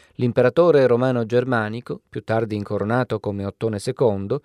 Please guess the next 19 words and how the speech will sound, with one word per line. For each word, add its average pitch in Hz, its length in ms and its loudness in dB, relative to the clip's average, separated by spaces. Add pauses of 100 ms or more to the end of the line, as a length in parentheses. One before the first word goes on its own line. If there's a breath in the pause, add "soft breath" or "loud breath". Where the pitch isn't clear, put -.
che - 100 -14
regnò 98 280 -4
dal 101 120 -4
novecentosettantatré 104 1160 -2
al 107 80 2
novecentottantatré, 117 1200 -4 (100)
sposò 214 440 4
la 147 100 4
principessa 151 680 -6
bizantina 120 680 -4
Teofanu 107 680 -4 (120)
e 110 140 -8
con 160 220 0
ciò 196 220 4
i 135 100 2
due 123 200 2
imperi 135 460 2
si 113 200 -6
rappacificarono. 104 1040 0